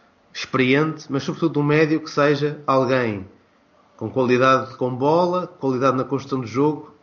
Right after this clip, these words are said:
e, sobretudo, <laughs> e, e isto para mim não deixa de ser curioso e daí a, a aproximação entre os dois jogadores, a capacidade de definir na bola parada, que vai ser essencial, ora com Timóteo, ora com Sanchez,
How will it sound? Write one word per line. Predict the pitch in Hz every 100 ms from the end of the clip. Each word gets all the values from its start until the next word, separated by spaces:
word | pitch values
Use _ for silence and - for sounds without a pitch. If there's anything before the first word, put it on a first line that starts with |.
| _ -
e, | 135 139 - - _ _ -
sobretudo, | - 127 113 113 131 131 - - -
<laughs> | 101
e, | 131 117 120
e | 113 117 110 117
isto | 120
para | 127
mim | 123 120
não | 117
deixa | 113 120
de |
ser | 123 120
curioso | 123 117 113 110 -
e | 107 107
daí | 107 110 107
a, | 104 - - -
a | 117
aproximação | 120 123 123 120 117 120
entre | 107
os | 107
dois | 120
jogadores, | 110 110 123 120 - _ _ - _ 131
a |
capacidade | 127 147 - 135 - 117 120 123 120 -
de | 110 120
definir | 120 113 110 117
na | 113
bola | 110 117 113
parada, | 117 117 120 120
que | -
vai | 113 110
ser | 120
essencial, | 117 120 117 117 117 117 127 - - _ _ -
ora | 131 135 120
com | - 123 120 117 107 98 95 - - _
Timóteo, | 120 120 120 110 - -
ora | 120 120
com | 110 117
Sanchez, | 107 - 127 123 139 135 -